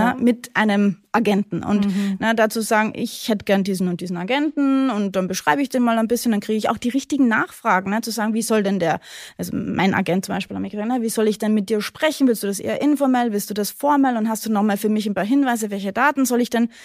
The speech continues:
Speaker 2: verwenden?" Und wenn, na, der Kunde jetzt so und so drauf antworten würde, wie, also ich werde da
Speaker 1: Mhm.
Speaker 2: auch durch dieses,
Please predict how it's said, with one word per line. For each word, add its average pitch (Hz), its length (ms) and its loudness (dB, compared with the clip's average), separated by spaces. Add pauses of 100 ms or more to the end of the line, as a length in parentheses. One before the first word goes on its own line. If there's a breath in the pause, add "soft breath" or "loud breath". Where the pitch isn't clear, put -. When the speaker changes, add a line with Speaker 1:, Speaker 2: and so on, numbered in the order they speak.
(180 loud breath)
Speaker 2:
verwenden?" 233 460 0
Und 214 100 -2
wenn, 196 300 -2
na, 240 240 2
der 220 120 -4
Kunde 220 300 2
jetzt 208 180 -2
so 214 100 -4
und 214 120 0
so 202 140 -6
drauf 185 240 -4
antworten 269 440 2
würde, 214 200 0
wie, 214 100 -8 (180 loud breath)
also 254 200 2 (160)
ich 220 180 -2
werde 240 240 4
da 208 120 2
Speaker 1:
Mhm. 196 40 0
Speaker 2:
auch 220 140 0
durch 254 240 -2
dieses, 240 560 0